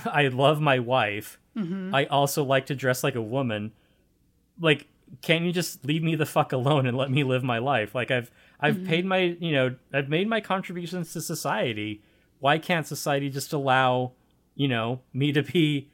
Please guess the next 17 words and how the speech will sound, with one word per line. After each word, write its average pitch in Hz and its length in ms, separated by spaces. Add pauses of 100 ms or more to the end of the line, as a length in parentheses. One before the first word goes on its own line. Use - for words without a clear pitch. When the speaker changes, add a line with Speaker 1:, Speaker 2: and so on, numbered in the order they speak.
(120)
Speaker 1:
a 131 80
part 156 280
of 113 120
it?" 95 200 (560)
Speaker 2:
Yeah. 214 380 (880)
Speaker 1:
So, 143 640 (320)
yeah, 151 240
like, 127 180
I, 147 160 (380)
I 135 100
really 165 260
get 202 180
where 220 140
he's 180 140
coming 175 320
from 98 240
here. 90 280